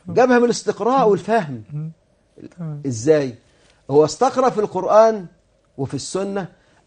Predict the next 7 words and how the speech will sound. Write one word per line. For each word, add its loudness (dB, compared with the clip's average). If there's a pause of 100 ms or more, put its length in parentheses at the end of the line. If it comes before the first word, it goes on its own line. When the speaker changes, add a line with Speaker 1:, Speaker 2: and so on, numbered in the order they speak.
Speaker 1:
أن 0
الصلاة 2 (340)
بتنتهي 0
بالاستغفار، -8 (1300)
Speaker 2:
مم. -8 (380)
Speaker 1:
والحج 2
والعمرة 4